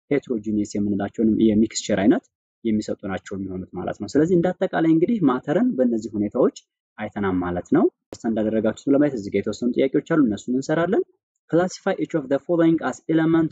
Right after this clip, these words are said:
or compound or mixture ነው የሚለው። ስለዚህ አሁን የሚከተሉትን ነገሮች ንጥረ ነገር፣ ውህድ ወይም ደግሞ ድብልቅ እያላችሁ ለዩዋቸው ነው የሚለን። ስለዚህ ኤር ወይም አየር፣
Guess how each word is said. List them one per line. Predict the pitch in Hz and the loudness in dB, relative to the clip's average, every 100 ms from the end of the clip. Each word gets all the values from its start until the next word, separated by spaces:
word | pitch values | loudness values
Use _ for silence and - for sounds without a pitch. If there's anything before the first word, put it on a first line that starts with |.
| - | -2
or | 131 127 | -2 -2
compound | - 139 127 123 131 139 | 0 -4 -2 -2 0 0
or | - 123 120 | 0 0 4
mixture | 131 - - 123 | 4 2 -2 -2
ነው | 92 | -2
የሚለው። | - - | -6 -6
ስለዚህ | - 139 175 | 0 2 4
አሁን | 147 139 | 2 4
የሚከተሉትን | 139 135 139 - 135 147 | 4 2 -2 0 2 6
ነገሮች | 147 151 269 381 - _ _ _ _ - | 6 6 4 4 2 _ _ _ _ -6
ንጥረ | 120 - 139 | -2 2 2
ነገር፣ | 160 156 165 | 2 2 0
ውህድ | 135 135 156 - - | 2 2 2 -2 -4
ወይም | 127 120 | 0 2
ደግሞ | 135 147 | 4 4
ድብልቅ | 123 127 127 | 4 4 2
እያላችሁ | - 113 104 104 110 | 0 0 0 -2 0
ለዩዋቸው | 101 101 - 131 | 2 2 2 4
ነው | 104 | 4
የሚለን። | 92 - - _ _ _ _ _ _ - | 4 2 0 _ _ _ _ _ _ -2
ስለዚህ | 131 135 202 - - | 0 2 -2 -4 0
ኤር | 123 139 240 _ - | 4 4 2 _ -6
ወይም | 113 110 | -2 -2
አየር፣ | - 107 123 | 0 2 2